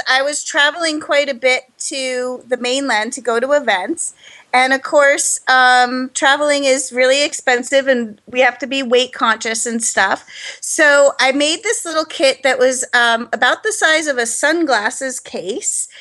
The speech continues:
that was all leather. And in it, I was able to put, um, a blindfold, two cuffs, two nipple clamps, a bandana,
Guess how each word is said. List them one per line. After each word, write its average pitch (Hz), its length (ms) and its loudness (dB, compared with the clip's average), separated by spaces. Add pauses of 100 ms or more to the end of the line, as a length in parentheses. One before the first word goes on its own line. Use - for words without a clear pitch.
(220)
that 240 120 0
was 233 200 2
all 262 240 4
leather. 226 500 2
And 254 160 0
in - 100 -16
it, 311 500 0 (400)
I 285 160 2
was 403 260 -4
able 285 300 -4
to 247 340 -10
put, 220 440 -2 (540)
um, 233 720 -2 (1200)
a 240 100 0
blindfold, 349 880 -4 (800)
two 349 320 -4
cuffs, - 680 -4 (340)
two 349 220 -4
nipple 311 280 -2
clamps, 240 680 -4 (100)
a 247 60 2
bandana, 262 880 0